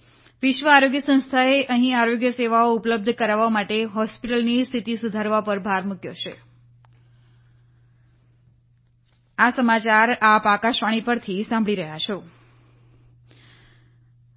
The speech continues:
વિશ્વ આર્થિક મંચના પર્યટન વિકાસ સૂચકાંક બે હજાર ચોવીસમાં ભારત ઓગણચીલા-,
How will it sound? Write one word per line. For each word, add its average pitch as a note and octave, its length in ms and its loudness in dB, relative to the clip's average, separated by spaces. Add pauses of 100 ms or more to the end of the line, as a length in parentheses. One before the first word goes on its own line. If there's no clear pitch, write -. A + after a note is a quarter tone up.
વિશ્વ C#4 280 2
આર્થિક D4+ 380 6
મંચના C4+ 520 4
પર્યટન C4 420 2
વિકાસ A#3+ 400 2
સૂચકાંક B3 580 0
બે A#3 140 2
હજાર A#3 200 2
ચોવીસમાં A#3 640 0
ભારત A3+ 360 -2
ઓગણચીલા-, A3+ 580 -2